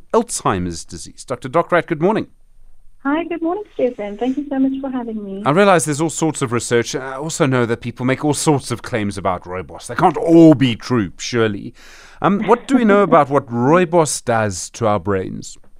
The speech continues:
Speaker 2: Okay, so currently that is what we're trying to answer as the researchers. We do know that the rooibos has this amazing botanical, um, sort of concoction, and we want to basically look at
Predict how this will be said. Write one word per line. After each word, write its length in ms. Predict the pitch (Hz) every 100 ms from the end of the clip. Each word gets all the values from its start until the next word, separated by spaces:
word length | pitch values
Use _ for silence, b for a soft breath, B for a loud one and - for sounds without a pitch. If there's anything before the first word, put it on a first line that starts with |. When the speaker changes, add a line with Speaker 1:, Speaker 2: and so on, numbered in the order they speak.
| - - - - - - - -
Speaker 2:
Okay, 500 | 262 269 170 - 220
so 200 | 269 269 269
currently 340 | 330 349 339
that 160 | 269 254
is 160 | 277 269
what 300 | 226 226 214
we're 200 | 202 220
trying 340 | - 196 202
to 100 | -
answer 340 | 190 190 196
as 220 | - 185 190
the 100 | 190
researchers. 840 | 170 202 220 - - - - 110 196 _ _ -
We 280 | 208 240
do 180 | 240 226
know 260 | 233 208 233
that 220 | 233 202 -
the 140 | 208
rooibos 420 | 185 196 202 190 190
has 260 | - 202 196
this 120 | - 190 -
amazing 640 | 196 190 190 208 214 202
botanical, 720 | 190 - 185 185 190 185 185 b b b b _ -
um, 560 | 196 185 175 175 170 180 - -
sort 160 | 202
of 140 | 190 185 -
concoction, 640 | 196 196 285 285 226 208
and 240 | 202 202 196
we 160 | 202
want 220 | 208 202
to 60 | 220
basically 500 | 196 190 - - 190
look 200 | 202 277 277
at 240 | 226 214